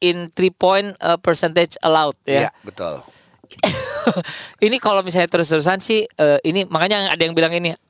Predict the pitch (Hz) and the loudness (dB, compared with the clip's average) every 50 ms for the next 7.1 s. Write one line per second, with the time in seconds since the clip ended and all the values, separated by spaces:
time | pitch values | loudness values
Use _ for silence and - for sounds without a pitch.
0 | _ _ 202 214 220 240 233 233 226 226 220 - 190 190 - - 190 - 175 170 | _ _ -4 -4 -2 -4 -4 -2 0 2 2 2 0 -2 -4 -6 -4 0 0 0
1 | 175 - - 180 180 180 185 185 - - - 185 175 165 156 160 175 170 170 175 | 0 2 2 2 2 0 -2 -8 -4 0 2 2 2 2 2 2 2 2 2 0
2 | 180 175 180 175 175 175 170 170 156 160 165 165 160 160 160 160 165 170 165 - | -2 -2 0 0 0 0 -2 -4 0 2 4 4 4 4 2 2 0 0 -2 -2
3 | - - - 185 180 - 190 175 165 180 175 175 117 123 127 127 131 - 156 156 | -2 0 2 2 2 2 0 0 0 0 0 0 0 0 0 0 0 -2 0 0
4 | 156 151 143 139 - 147 127 - 143 127 120 127 135 156 156 147 139 135 127 127 | 0 0 0 0 0 0 0 -2 -2 -2 0 0 0 0 -2 -2 -2 -2 -2 -2
5 | 123 123 120 123 135 131 - - 147 147 165 - _ - - - - - - 160 | -4 -6 -6 -8 -8 -8 -8 -6 -6 -6 -6 -8 _ -20 -20 -20 -20 -16 -12 -8
6 | 165 226 202 190 196 196 180 160 - 208 185 185 175 170 190 202 190 - - - | -8 -4 0 0 0 0 -2 -4 -4 -2 -2 -2 0 0 -2 -2 -2 -4 -4 -2
7 | 175 175 208 | 0 0 -2